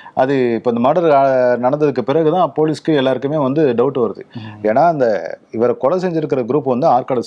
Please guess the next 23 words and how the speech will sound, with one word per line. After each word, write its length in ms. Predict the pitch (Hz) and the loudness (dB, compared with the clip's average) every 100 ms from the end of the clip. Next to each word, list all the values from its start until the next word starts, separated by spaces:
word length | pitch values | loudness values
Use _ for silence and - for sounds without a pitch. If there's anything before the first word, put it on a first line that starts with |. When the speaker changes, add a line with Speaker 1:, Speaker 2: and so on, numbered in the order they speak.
| 117 | -2
Speaker 1:
சுரேஷ் 220 | 113 - - | -4 -4 -8
குரூப். 140 | 110 | -6
Speaker 2:
ம், 340 | - - - | -10 -14 -18
ம். 100 | 104 98 | -16 -16
Speaker 1:
இந்த 140 | - 202 | -4 0
ஆற்காடு 360 | 254 - 190 175 | 2 2 -2 0
சுரேஷ் 280 | 160 170 - | -2 -2 0
கோடைய 720 | 139 131 120 120 180 180 170 - _ _ | 0 2 2 2 2 2 -4 -6 _ _
தம்பி 400 | - 131 151 143 _ _ _ _ _ 131 | -2 -2 -2 -6 _ _ _ _ _ -4
கொன்னை 200 | 190 120 | -2 0
பாலு 300 | 113 120 117 | 0 0 -2
அப்படின்னு 200 | 110 110 | -4 -6
சொல்லிட்டு, 360 | 101 90 95 - _ - 110 | -6 -6 -8 -8 _ -20 -4
அவர் 260 | 107 127 131 | -2 0 0
தான் 160 | 160 | 0
வந்து 200 | 139 143 156 | 0 -4 -2
ஸ்பாட்ல 320 | 135 135 143 | -2 -2 -2
இருந்து 360 | 120 123 120 151 | -2 -2 0 0
இவரை 260 | 139 123 113 104 101 92 90 87 - _ _ _ _ - | 2 2 2 0 -2 -2 -4 -8 -14 _ _ _ _ -4
கொல்றதை 420 | 135 147 139 131 | -2 0 0 2
அவர் 220 | 147 123 117 | 2 2 0
தான் 160 | 143 | 0
வந்து 160 | 120 | -2